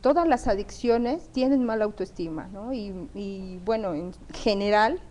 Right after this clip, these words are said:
¿no? Nosotros los seres humanos caemos mucho a, a, a esta mala autoestima, ¿no? A percibirnos como seres de valor a través de cosas que no tienen que ver nada con nuestro propio ser, ¿no?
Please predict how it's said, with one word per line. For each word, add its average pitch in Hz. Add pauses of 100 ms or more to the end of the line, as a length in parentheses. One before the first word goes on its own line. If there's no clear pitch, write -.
(100)
¿no? 214
Nosotros 226
los 214
seres 226
humanos 220 (600)
caemos 254
mucho 240
a, 214
a, 202
a 202
esta 214
mala 208
autoestima, 190
¿no? 196
A 226
percibirnos 226
como 208
seres 233
de 208
valor 214
a 196
través 208
de 208
cosas 254
que 202
no 214
tienen 220
que 214
ver 196
nada 196
con 190
nuestro 180
propio -
ser, - (380)
¿no? -